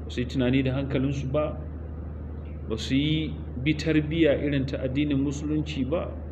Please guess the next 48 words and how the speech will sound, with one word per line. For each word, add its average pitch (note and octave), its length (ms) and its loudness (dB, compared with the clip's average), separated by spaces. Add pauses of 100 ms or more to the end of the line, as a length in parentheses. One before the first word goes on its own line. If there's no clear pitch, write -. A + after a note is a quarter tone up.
(500)
ba A2 100 -2
su - 140 -4
bi B2+ 100 0
koyarwa D3 600 6
irin D3 200 2
na C#3 80 0
manzon C3+ 360 2
Allah C3+ 280 0
Annabi C3 160 2 (160)
Muhammad C#3 280 -2
sallallahu C3 520 -2
ta'ala B2+ 320 0 (280)
alaihi C3+ 280 2
wa A#2 80 0
sallama, C#3 480 -2 (440)
sallaman C3+ 420 4
da B2 80 6
ya C3 80 6
musu C3 260 0
ba, D3+ 240 4 (400)
sannan F3 400 4
ba D#3 80 4
su - 240 0
gamsu C#3+ 340 4
da F3+ 120 8
ni'imar E3+ 440 4
da C3 160 0
Allah D#3 320 6
ya C3+ 80 4
musu C#3+ 220 2
na C#3 160 4
ma'aikata C#3+ 560 0
a C#3 80 0
wannan C3+ 400 2
gida, D#3 360 4 (1200)
na C3+ 180 4
masu D#3 380 4
taimako D3 580 4
ko - 100 -2
hidima D#3+ 420 0
ma D3+ 120 0
mutanen D#3+ 460 4
da C3+ 80 0
suke - 260 -2
so C#3 100 -2
su B2+ 140 -4
je B2+ 120 0
Makka C#3 340 2